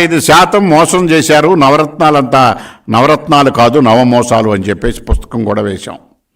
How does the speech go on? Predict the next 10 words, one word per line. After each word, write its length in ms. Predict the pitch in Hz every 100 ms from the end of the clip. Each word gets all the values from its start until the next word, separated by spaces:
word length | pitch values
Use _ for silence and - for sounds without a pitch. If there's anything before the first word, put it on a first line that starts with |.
| _ _ _ _ _ _ _ _ _ _ -
ఈ 180 | 147
రోజు 200 | 175 185
వరకు 240 | 185 180 160
మీరు 160 | 156
సమాధానం 420 | 131 139 143 143 131
చెప్పలేకపోయారు. 680 | 123 123 117 104 110 104 87 - _ _ _ _ _ _ _ _ _ _ _ _ _ _ - - _ -
ఇందులో 360 | 131 180 202 214
మేము 240 | 196 190
రాసిన 380 | 170 175 190 180
విషయాలకి 600 | 160 - 156 127 - 85